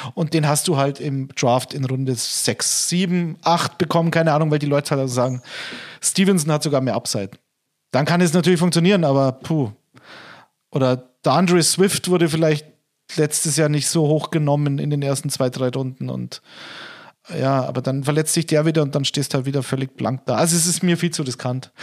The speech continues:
Und es gibt so viele Committees mittlerweile bei den Running Backs,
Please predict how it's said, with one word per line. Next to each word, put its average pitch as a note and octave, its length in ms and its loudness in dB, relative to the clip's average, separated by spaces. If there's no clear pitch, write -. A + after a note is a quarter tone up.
Und F3+ 80 2
es E3 80 2
gibt - 180 0
so A3 140 2
viele F#3 480 2
Committees F3+ 540 2
mittlerweile D3+ 520 2
bei D#3 160 0
den D3 140 2
Running C#3 320 0
Backs, D#3+ 400 -4